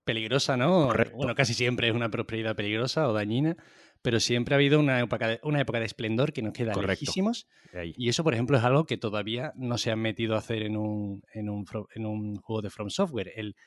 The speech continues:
Speaker 1: que nos presenten un mundo en el que podamos ir a una gran ciudad con
Speaker 2: Ujú.
Speaker 1: mucha vida de por ahí. Entonces, en Bloodborne aparecemos en una clínica de una especie de, de hospital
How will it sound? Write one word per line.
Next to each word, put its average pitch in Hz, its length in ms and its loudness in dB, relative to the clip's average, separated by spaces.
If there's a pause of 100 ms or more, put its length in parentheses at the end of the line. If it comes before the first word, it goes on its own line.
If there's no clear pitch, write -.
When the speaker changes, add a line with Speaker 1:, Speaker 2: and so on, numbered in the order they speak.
(220)
Speaker 1:
que 120 100 -6
nos 113 160 -2
presenten 117 400 -4
un 127 80 0
mundo 139 300 2
en 151 60 4
el 113 120 -4
que - 100 -10
podamos 107 360 -4
ir 117 100 -2
a 110 60 2
una 117 200 0
gran 107 260 -2
ciudad 113 360 -6 (400)
con 131 280 0
Speaker 2:
Ujú. 160 120 -10 (300)
Speaker 1:
mucha 110 400 -2
vida 95 180 -6
de 92 80 -6
por 92 120 -4
ahí. 175 140 -4 (100)
Entonces, - 460 -4 (640)
en 120 680 2
Bloodborne 147 440 4 (100)
aparecemos 117 680 0
en 113 100 -4
una 107 220 -2
clínica 147 540 2 (1300)
de 110 120 -8
una 107 140 -4
especie 107 440 -6
de, 104 240 -4
de 110 100 -2
hospital 110 560 -2